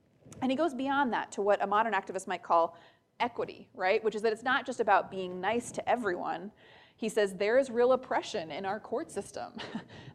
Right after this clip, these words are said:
There is real, real mistreatment of poor people. Unless we care about that, how could we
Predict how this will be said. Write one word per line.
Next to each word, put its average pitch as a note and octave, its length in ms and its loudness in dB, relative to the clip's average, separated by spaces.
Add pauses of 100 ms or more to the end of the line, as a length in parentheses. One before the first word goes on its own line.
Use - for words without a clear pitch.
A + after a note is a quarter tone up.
There G#3+ 160 6
is B3 140 4
real, A#3+ 280 2 (280)
real A#3 400 6
mistreatment - 880 -4 (140)
of G3 180 2
poor F3 220 2
people. - 580 -12 (220)
Unless A#3 340 0
we C#4+ 120 -8
care B3 340 -2
about A#3 380 2
that, G3+ 280 0
how A3 240 -2
could A#3+ 140 -10
we G#3 100 -6